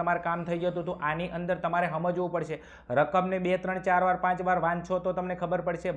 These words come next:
બાકી તમે અંધારાની અંદર બોણ મારશો, જવાબ નહીં આવે. ચલો આગળ. બે, ત્રણ, પાંચ, આઠ, નવ. એ બધા અંકનો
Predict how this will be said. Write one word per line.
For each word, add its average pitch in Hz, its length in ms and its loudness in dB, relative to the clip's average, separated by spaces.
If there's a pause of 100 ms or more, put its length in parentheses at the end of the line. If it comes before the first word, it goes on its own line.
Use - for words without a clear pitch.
બાકી 160 280 0
તમે 180 260 -2 (100)
અંધારાની 180 560 2
અંદર 185 160 0
બોણ 185 280 0
મારશો, 185 260 0
જવાબ 170 280 4
નહીં 190 220 2
આવે. 147 180 2 (440)
ચલો 165 140 2
આગળ. 151 300 4 (640)
બે, 147 160 0 (240)
ત્રણ, 170 460 2
પાંચ, 165 400 2
આઠ, 156 380 4
નવ. 151 240 4 (720)
એ 160 120 4 (440)
બધા 139 340 6 (140)
અંકનો 175 320 0